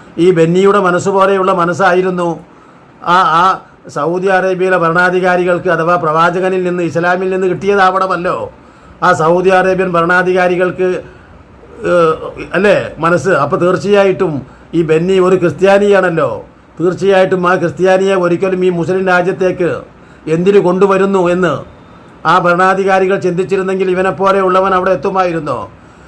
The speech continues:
അതോടൊപ്പം തന്നെ ഒട്ടനേകം എനിക്കറിയാം ക്രിസ്ത്യാനികളും ഹിന്ദുക്കളും, പത്തമ്പത്താറോളം വരുന്ന അറബ് രാജ്യങ്ങൾ, പ്രധാനമായും ഒരു പത്ത് പതിനഞ്ചോളം എനിക്ക് പരിചയമുള്ള അറബ് രാജ്യങ്ങളിൽ മുഴുവനും,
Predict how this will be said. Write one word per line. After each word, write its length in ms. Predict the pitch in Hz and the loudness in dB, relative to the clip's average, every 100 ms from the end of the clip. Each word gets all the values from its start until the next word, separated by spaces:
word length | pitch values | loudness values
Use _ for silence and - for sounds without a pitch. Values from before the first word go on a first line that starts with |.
| - 151 | -4 0
അതോടൊപ്പം 400 | 190 196 185 190 | 2 2 0 -2
തന്നെ 140 | 190 185 | 0 0
ഒട്ടനേകം 460 | 151 190 190 196 185 | 0 -2 0 0 0
എനിക്കറിയാം 420 | 180 180 180 185 185 | -2 0 0 0 0
ക്രിസ്ത്യാനികളും 640 | 165 165 180 180 185 190 180 | -2 -2 0 0 0 0 0
ഹിന്ദുക്കളും, 440 | 165 180 175 147 110 - - - - - - - - - | -2 0 0 -2 -6 -16 -20 -20 -20 -20 -20 -20 -20 -6
പത്തമ്പത്താറോളം 800 | 139 147 175 175 180 180 185 190 185 | -2 0 2 2 2 2 2 0 0
വരുന്ന 220 | 180 185 185 165 | -2 0 -2 0
അറബ് 200 | 165 170 185 | -2 -2 -2
രാജ്യങ്ങൾ, 320 | 180 180 185 185 | -2 -2 -2 -2
പ്രധാനമായും 680 | 165 175 190 202 190 175 147 113 - - - - | 0 2 2 2 0 0 -4 -8 -18 -20 -20 -6
ഒരു 80 | 165 147 | -4 -4
പത്ത് 160 | 151 190 | -4 0
പതിനഞ്ചോളം 500 | 185 190 190 196 190 180 | 2 2 2 2 2 0
എനിക്ക് 180 | 180 175 | -2 0
പരിചയമുള്ള 500 | 175 175 190 190 185 180 | -2 0 -2 0 2 2
അറബ് 180 | 175 175 180 | 2 0 0
രാജ്യങ്ങളിൽ 380 | 175 185 185 185 170 | 0 -2 -2 -2 -2
മുഴുവനും, 360 | 180 190 165 | -2 -2 -4